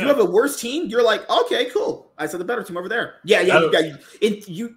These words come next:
Speaker 1: but just what I said over there, you can't have that. That is un-, that is just, uh-uh,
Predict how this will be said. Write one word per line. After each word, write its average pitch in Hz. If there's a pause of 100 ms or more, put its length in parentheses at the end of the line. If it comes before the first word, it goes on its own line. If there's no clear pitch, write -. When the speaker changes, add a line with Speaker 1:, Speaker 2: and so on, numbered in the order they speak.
Speaker 1:
but 220
just 214
what 262
I 220
said 220
over 214
there, 190
you 170
can't 208
have 196
that. 98
That 196
is 185
un-, 190
that 196
is -
just, 143 (600)
uh-uh, 185